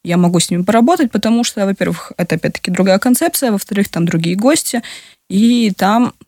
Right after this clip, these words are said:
ты уже делаешь атмосферу другую.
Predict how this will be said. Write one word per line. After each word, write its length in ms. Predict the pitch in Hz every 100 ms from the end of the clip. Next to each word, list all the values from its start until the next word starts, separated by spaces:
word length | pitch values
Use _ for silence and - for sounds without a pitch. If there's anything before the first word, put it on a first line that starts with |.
| _ -
ты 180 | 226
уже 220 | 220 196 202
делаешь 360 | 196 208 196
атмосферу 600 | 196 190 - 214 214 196 -
другую. 640 | 175 180 170 180 156